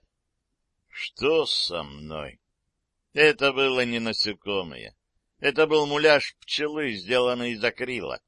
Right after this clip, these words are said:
Внутри был миниатюрный резервуар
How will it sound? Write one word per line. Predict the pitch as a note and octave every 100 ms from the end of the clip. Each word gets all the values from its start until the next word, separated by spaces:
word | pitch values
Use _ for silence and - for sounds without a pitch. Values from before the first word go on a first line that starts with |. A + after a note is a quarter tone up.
| _ _ _ _ _ _
Внутри | - C#3 F3 G3+
был | E3 A#2
миниатюрный | A2 A#2 A#2+ A#2 A#2+ A#2 A2 G#2+ A2
резервуар | A2 G2+ A2+ B2 E3 D#3+